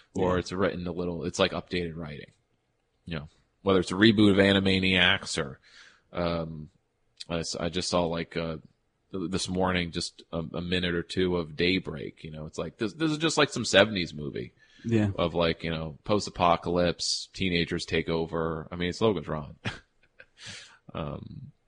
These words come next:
Speaker 1: but, but with, uh, zombies, 'cause you gotta have zombies. Everything has to fall apart before we can do anything fun <laughs> and have a call to adventure. Uh, so in the last, uh, ten minutes or so, um, we're gonna hit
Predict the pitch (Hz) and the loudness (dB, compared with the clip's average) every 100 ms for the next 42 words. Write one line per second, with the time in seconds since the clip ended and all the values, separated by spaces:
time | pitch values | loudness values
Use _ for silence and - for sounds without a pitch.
0 | _ 190 92 78 82 87 - 87 78 - | _ 0 2 2 2 0 2 -2 -4 -4
1 | 87 80 78 85 82 80 76 64 - - | 0 0 -2 -6 -6 -4 -4 -8 -10 -16
2 | _ - 78 - 82 82 85 87 82 76 | _ -8 -8 -2 0 0 0 0 0 -4
3 | 76 - _ _ _ _ _ _ _ _ | -10 -12 _ _ _ _ _ _ _ _
4 | _ _ - 107 123 123 120 117 123 131 | _ _ 2 6 8 8 4 4 4 6
5 | 135 147 139 - - 101 101 98 95 95 | 6 6 2 2 0 4 4 4 2 4
6 | 98 101 98 92 98 82 - - - _ | 2 0 -2 0 2 0 -4 -10 -14 _
7 | _ 110 104 104 98 101 107 - 104 92 | _ 4 6 6 6 6 6 6 0 0
8 | 98 - - - - _ _ _ - _ | -2 -2 -10 -14 -20 _ _ _ -20 _
9 | _ _ _ _ _ 120 123 123 135 127 | _ _ _ _ _ 4 6 6 8 8
10 | 117 123 123 143 170 165 - 120 113 113 | 8 4 4 4 4 4 4 4 6 2
11 | 101 92 - 85 85 - _ - - 101 | 2 0 -4 -4 -6 -8 _ -20 -2 2
12 | 95 95 98 92 - _ _ _ _ _ | 4 4 0 -4 -10 _ _ _ _ _
13 | _ _ _ 98 95 117 139 123 104 104 | _ _ _ -8 2 4 4 8 8 8